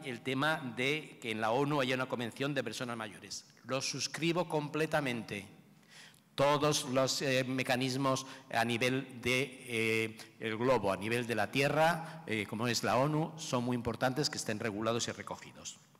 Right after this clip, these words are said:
Eh, también recojo el tema que te dice de las jornadas del dos y tres de febrero, ya sea presencialmente o digitalmente, intentaré participar. Y voy terminando. Asunción,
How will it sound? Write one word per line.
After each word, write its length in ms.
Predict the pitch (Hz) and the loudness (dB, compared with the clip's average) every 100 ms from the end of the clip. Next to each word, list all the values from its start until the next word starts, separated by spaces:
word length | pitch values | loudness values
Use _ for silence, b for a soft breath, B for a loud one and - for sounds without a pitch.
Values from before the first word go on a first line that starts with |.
| B B B B B | B B B B B
Eh, 100 | 110 | -10
también 380 | 107 117 127 151 | -4 -2 0 -2
recojo 480 | 151 156 160 - 165 | -2 0 0 2 2
el 100 | 123 | 2
tema 300 | 131 127 123 | 0 0 -2
que 100 | 113 | -2
te 220 | 123 117 | -2 -2
dice 240 | 135 160 | -2 0
de 60 | 135 | 0
las 120 | 120 | 0
jornadas 460 | - 107 123 127 117 | -2 -2 2 0 0
del 160 | 110 | -2
dos 180 | 123 - | -2 -2
y 60 | 113 | -4
tres 200 | 123 110 | -6 -8
de 80 | |
febrero, 520 | 113 107 113 139 175 180 B B - | -6 -6 -2 0 0 -2 B B -4
ya 100 | 117 | -2
sea 200 | - 131 | 0 0
presencialmente 960 | 123 123 117 120 117 113 107 104 101 | -2 -4 -4 -2 -2 0 -2 -4 -4
o 40 | 107 | -6
digitalmente, 640 | 104 117 113 117 131 139 | -6 -8 -4 -2 -2 -4
intentaré 460 | 143 117 98 104 107 | -6 -4 -4 -4 -4
participar. 640 | 98 - 92 95 80 78 - _ _ _ _ B B B B | -6 -8 -12 -12 -14 -16 -18 _ _ _ _ B B B B
Y 60 | |
voy 200 | 110 135 | -4 -2
terminando. 640 | 127 117 110 92 90 104 - | 0 -2 -4 -6 -8 -10 -6
Asunción, 600 | 120 143 120 147 123 | -6 -4 -4 -2 -2